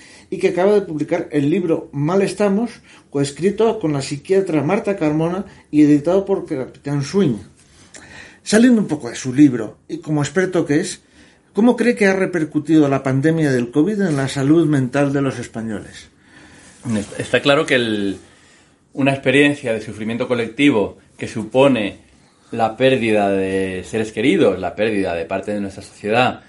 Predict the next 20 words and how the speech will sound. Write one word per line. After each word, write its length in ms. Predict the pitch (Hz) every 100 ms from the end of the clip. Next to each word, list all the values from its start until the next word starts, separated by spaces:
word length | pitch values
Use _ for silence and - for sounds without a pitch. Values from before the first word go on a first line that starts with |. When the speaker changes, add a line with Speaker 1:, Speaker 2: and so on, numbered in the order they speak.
| _ _ _
Speaker 2:
la 640 | - 104 101 98 98 92 - _ _ _
existencia 560 | - 101 - 123 123 95
de 60 |
una 120 | 98
crisis 200 | 95 92
económica 440 | 104 98 107 107 110
fuerte 360 | 123 139 110
que 120 | - 95
hace 260 | 104 101
que 80 | 87
haya 100 | 90
mucha 180 | 90 90
gente 300 | 117 117 104
que 80 | 101
se 100 | 95
quede 260 | 92 90
sin, 520 | - 92 90 87 101
sin 300 | - 95 90
sustento 600 | - 95 - 104 98 98
económico 600 | 98 104 123 139 - 90